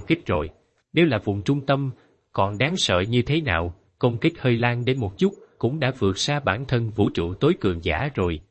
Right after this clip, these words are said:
La Phong thầm nói, chẳng trách vùng trung tâm, đến cả vũ trụ tối cường giả có chí bảo chí cường cũng có thể chết.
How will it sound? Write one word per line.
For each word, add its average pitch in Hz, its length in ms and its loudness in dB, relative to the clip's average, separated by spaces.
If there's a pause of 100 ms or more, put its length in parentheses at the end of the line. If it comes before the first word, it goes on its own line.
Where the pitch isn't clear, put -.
(140)
La 101 180 0
Phong 107 300 -4
thầm 80 200 -4
nói, 127 280 -2 (260)
chẳng 131 180 0
trách - 220 -4
vùng 104 140 -2
trung 131 180 0
tâm, 123 260 0 (280)
đến 180 220 4
cả 131 120 2
vũ 127 240 2
trụ 101 140 0
tối 156 300 2
cường 90 220 -2
giả 90 300 -2
có 170 120 0
chí 165 200 -2
bảo 113 200 0
chí 151 180 -2
cường 85 300 -2
cũng 98 180 -4
có 135 100 -2
thể 104 180 0
chết. 135 260 2